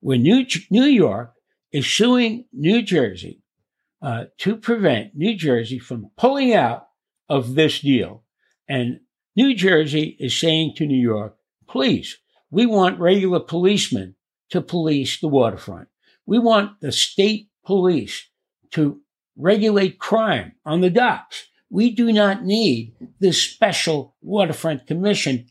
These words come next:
anymore, which has morphed into an oppressive organization, which is racist in the sense of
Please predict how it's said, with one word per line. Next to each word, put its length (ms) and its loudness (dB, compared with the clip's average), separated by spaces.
anymore, 580 -2
which 220 -6
has 180 0
morphed 460 0
into 360 -2
an 80 -4
oppressive 800 -2
organization, 960 0
which 420 -2
is 220 2
racist 840 0
in 140 0
the 80 -4
sense 400 -4
of 220 -6